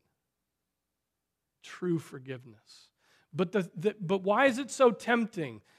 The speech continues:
We want somebody before us to,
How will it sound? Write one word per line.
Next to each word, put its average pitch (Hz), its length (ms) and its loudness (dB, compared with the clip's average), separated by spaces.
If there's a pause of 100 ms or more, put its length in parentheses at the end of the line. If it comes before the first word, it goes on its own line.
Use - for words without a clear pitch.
(120)
We 220 200 4
want 247 420 6
somebody 190 800 4 (220)
before 214 540 10
us 147 360 0
to, 185 160 0